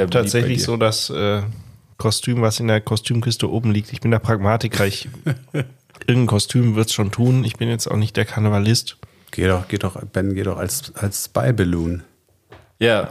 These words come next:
Speaker 2: Ja.
Speaker 1: na, ich gehe eigentlich immer als irgendwas Asoziales. Das ist ja so mein Grundthema. Es muss asozial sein.
Speaker 2: Als Beutelmarder.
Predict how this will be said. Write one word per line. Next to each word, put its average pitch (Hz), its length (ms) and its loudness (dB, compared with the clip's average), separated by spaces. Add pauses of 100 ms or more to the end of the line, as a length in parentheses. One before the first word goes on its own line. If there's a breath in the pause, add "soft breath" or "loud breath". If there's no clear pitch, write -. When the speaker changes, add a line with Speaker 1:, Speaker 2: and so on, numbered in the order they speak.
Speaker 2:
Ja. 107 100 -2
Speaker 1:
na, 107 80 4
ich 107 100 -2
gehe 139 160 2
eigentlich 139 280 2
immer 143 140 2
als 139 180 0
irgendwas 135 380 2
Asoziales. 98 760 0
Das 95 120 -10
ist 110 100 -8
ja 120 100 0
so 101 140 -2
mein 101 160 0
Grundthema. 98 580 -2
Es 87 100 -6
muss 107 160 -4
asozial 101 680 -2
sein. 85 340 -8 (140)
Speaker 2:
Als - 160 -14
Beutelmarder. 92 760 -8